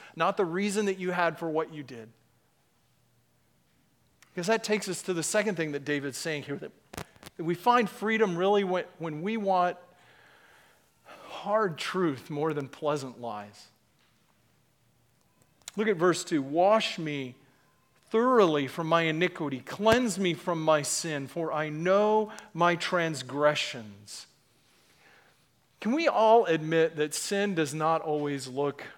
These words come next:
ugly and destructive to us, right? There are moments where sin looks beautiful. I mean, David is up on the balcony of his home, right? If you remember the story, and he looks out and he sees this woman Bathsheba, and as he's starting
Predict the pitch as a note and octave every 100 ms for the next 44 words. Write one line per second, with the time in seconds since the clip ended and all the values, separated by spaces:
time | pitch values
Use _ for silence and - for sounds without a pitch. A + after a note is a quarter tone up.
0 | _ _ C#3 C#3 B2 A#2+ A#2 B2+ B2+ B2
1 | - D3 B2+ - A2 - A2 F2+ - -
2 | _ _ _ _ _ - D3+ G#3 G#3+ -
3 | _ _ _ _ _ _ _ _ - G#3
4 | G#3+ G3+ A#3 B3 F#3 G3+ F3 - B3+ A3+
5 | G#3 G3+ - C3 A#2 D#3 G#3 A#3+ C#3+ -
6 | A2 F2 _ _ _ _ _ _ _ _
7 | - F#3 A3 D#4+ C#4 A3 A3 A3 A3 F#3+
8 | D3+ F#3+ G#3 G3+ E3+ D#3+ D3 - - A3
9 | D#3 B2+ B2+ D3 G#3+ G#3 - - E3+ G3
10 | F#3+ G#3+ G#3+ F3+ E3+ - G#3 F3 E3+ G3+
11 | A#3+ A#3 G#3+ F#3 F3 A#3 A3 G3+ - F3+
12 | G#3 F#3+ D#3+ F3+ F3 - G3+ E3 D3+ D3+
13 | F#3+ A3+ - A3+ A#3+ G#3+